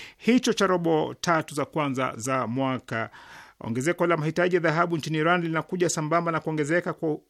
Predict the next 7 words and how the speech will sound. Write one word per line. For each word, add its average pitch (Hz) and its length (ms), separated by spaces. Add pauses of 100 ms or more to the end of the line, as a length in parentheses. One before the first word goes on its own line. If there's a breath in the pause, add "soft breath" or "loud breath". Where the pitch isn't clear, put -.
(120)
uagizaji 156 720
wa 170 80
madini 139 340
hayo, 117 280
huku 135 220
serikali 190 400
ikitafuta 165 680